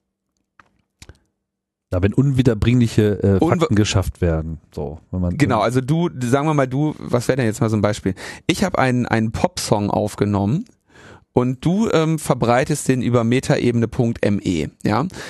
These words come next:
Speaker 2: Dann kann ich dich irgendwie an-, äh, anzeigen wegen Verletzung meines Urheberrechts und so weiter. Ich kann aber auch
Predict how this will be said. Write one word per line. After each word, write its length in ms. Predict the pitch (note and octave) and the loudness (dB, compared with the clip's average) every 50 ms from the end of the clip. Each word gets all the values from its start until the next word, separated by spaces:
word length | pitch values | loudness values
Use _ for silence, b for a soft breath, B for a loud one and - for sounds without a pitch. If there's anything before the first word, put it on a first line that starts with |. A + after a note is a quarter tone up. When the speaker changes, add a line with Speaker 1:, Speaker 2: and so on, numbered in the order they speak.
| B B | B B
Speaker 2:
Dann 120 | - A2+ A2+ | -2 -2 0
kann 200 | C3 C#3+ C#3+ E3 | 0 0 0 0
ich 100 | F3+ - | -2 0
dich 220 | - - - - | -2 -2 -2 0
irgendwie 340 | B2+ C3 C3+ C3 B2+ A#2 - | 0 0 0 0 0 0 0
an-, 360 | - A#2 C3+ E3+ F3+ F#3 - | 0 0 0 0 -2 -2 -2
äh, 100 | - - | -2 0
anzeigen 1500 | C3 C3+ C#3 C#3 C3+ C3 C3 C3+ B2+ - - - - - - - B2+ C#3+ D3+ D#3 D3+ - - D3 C#3 C3+ C#3 C#3 C3 A#2+ | 0 0 2 2 0 0 0 0 -2 -2 -4 -4 -4 -4 -2 -2 -2 -2 -2 -2 -2 -2 0 0 0 0 0 0 0 0
wegen 200 | B2+ B2 B2 A#2 | 0 0 0 0
Verletzung 480 | - B2 A2+ A#2+ A#2+ - - - A#2 | -2 -2 -2 -2 -2 -2 -2 0 0
meines 260 | A2 G#2 G2+ G2+ - - | 2 2 0 0 -2 0
Urheberrechts 600 | C3 E3 F#3+ F#3+ F3+ F3 A#3+ G#3+ - - D#3+ - | -2 0 0 0 0 0 0 -2 -4 -4 -6 -4
und 120 | - - | -4 -2
so 140 | C#3+ D3 A#2 | 0 0 0
weiter. 280 | - B2 D3 F3 F3+ - B B B B B2 A2+ B | 0 0 0 0 -2 -4 B B B B -8 -2 B
Ich 140 | - - | -2 0
kann 180 | - - D#3+ E3+ | 0 0 2 2
aber 320 | F#3 D#3+ D#3+ D3+ A#2+ - - | 2 2 2 0 0 -2 -6
auch 440 | - - F#2+ G#2+ B2+ C#3+ G3 - - | -6 -2 0 2 2 2 0 -4 -8